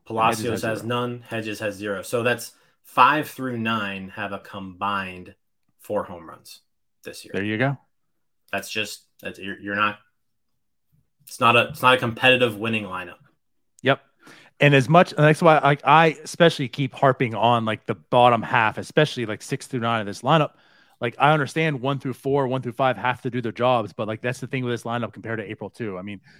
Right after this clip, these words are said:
Speaker 2: April had the depth. Until it got to Hedges, everyone was pretty competent. You saw average, you saw power, everything. And, like, at this point in time,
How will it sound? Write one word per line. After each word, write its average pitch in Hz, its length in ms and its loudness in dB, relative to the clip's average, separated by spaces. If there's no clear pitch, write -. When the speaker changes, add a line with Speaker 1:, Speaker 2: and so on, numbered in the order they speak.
Speaker 2:
April 135 400 -2
had 117 280 -4
the 104 80 -10
depth. - 420 -12
Until 165 320 -2
it 160 60 -4
got 160 200 2
to 156 80 -2
Hedges, 147 580 0
everyone 147 300 -2
was 131 140 -6
pretty 135 200 -8
competent. 127 540 -4
You 104 80 -14
saw 131 400 0
average, 135 380 2
you 107 60 -12
saw 135 200 0
power, 127 400 0
everything. 120 360 -4
And, 117 80 -4
like, 110 100 -8
at 117 40 -4
this 135 120 -4
point 147 200 -2
in 123 40 -4
time, 127 480 -2